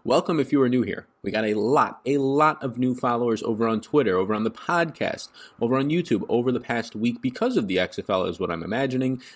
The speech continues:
There's just the N B A weekend, All-Star weekend this weekend.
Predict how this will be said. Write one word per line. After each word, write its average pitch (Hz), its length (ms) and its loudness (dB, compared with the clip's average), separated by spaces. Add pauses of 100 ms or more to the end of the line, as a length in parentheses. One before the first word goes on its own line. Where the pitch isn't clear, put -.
There's 107 200 0
just 110 180 0
the 110 140 0
N 101 160 -2
B 95 100 2
A 87 80 4
weekend, 113 460 -2
All-Star 117 320 0
weekend 117 280 0
this 113 140 -4
weekend. 113 380 -2